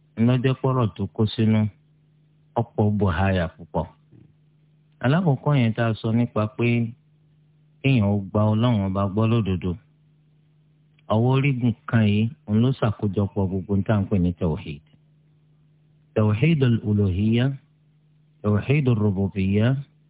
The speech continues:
tawhidul asma'i was sifat. À ń bùkátà láti jẹ́ pé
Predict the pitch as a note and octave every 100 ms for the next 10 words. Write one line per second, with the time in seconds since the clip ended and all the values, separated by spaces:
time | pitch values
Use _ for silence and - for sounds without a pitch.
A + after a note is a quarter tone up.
0 | _ _ _ _ - G2 F2 A2+ B2+ G#2+
1 | F#2+ G2 - F#2+ G#2 - A#2 A#2+ - C3
2 | D3+ A2 - _ _ _ _ _ _ _
3 | _ _ - B2+ D#3+ - C#3 C3+ A#2+ B2
4 | - G#2 A#2+ A#2 A#2+